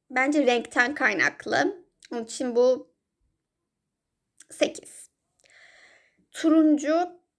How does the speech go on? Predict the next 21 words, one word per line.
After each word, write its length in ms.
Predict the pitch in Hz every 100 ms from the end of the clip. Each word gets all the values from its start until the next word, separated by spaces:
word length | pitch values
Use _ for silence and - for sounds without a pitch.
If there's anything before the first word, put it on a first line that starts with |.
| _ _ -
yani 260 | 302 359 554 -
kötü 380 | 330 330 - 302
değil 520 | 285 247 302 320 -
ama 380 | 302 302 330 277
dediğim 280 | 285 294 233
gibi 200 | 208 220
renklerden 800 | 240 247 - 254 240 226 240 247
kaynaklı 520 | - 220 - - 240
olsa, 200 | 247 247
bu 120 | 254
toprak 440 | - 240 262 285 254
renklerinde 480 | 220 - 214 220
olsa 320 | 214 220 220 196
bu 180 | 220 -
ikiye 320 | - 247 226
koyduğum 500 | 233 208 175 175 180
gibi 300 | 196 285 -
daha 180 | 226 254
güzel 320 | 220 - -
olabilir. 540 | - - - - 302 320
Yedi. 460 | 277 233 - -